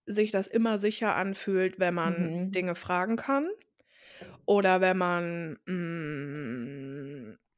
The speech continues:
Speaker 1: ja, sagen kann, so genau, wie man sich fühlt und so.
Speaker 2: Mhm.
Speaker 1: Und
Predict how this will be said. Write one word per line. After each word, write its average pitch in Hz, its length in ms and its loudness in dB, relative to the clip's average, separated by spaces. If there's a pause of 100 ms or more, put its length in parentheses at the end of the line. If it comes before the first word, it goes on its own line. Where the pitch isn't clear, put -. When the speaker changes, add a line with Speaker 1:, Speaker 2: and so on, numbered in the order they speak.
(220)
Speaker 1:
ja, 180 400 4
sagen 190 720 -2
kann, 285 360 -2
so 277 420 0
genau, 247 340 4
wie 247 120 4
man 247 160 4
sich 247 180 -2
fühlt 277 320 0
und 277 220 -2
so. 277 120 4
Speaker 2:
Mhm. 294 220 6
Speaker 1:
Und 208 300 2